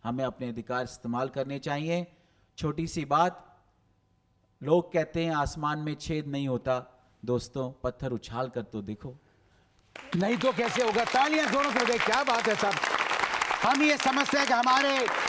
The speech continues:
Speaker 2: जो दर्शक हैं वो motivate हुए होंगे और अब वो निहायत आवश्यक रूप से अब ताल ठोकेंगे, जो भी गलत practices करेगा, धोखाधड़ी करेगा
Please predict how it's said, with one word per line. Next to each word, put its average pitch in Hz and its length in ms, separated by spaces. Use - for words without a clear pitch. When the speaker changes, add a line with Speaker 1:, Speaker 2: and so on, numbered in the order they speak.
Speaker 2:
जो 233 120
दर्शक 220 440
हैं 277 100
वो 262 240
motivate 320 460
हुए 277 180
होंगे 262 420
और 269 300
अब 262 200
वो 277 360
निहायत 233 440
आवश्यक 269 520
रूप 269 140
से 208 240
अब 208 100
ताल 208 340
ठोकेंगे, 254 760
जो 190 200
भी 196 160
गलत 180 340
practices 175 540
करेगा, 165 360
धोखाधड़ी 165 640
करेगा 156 540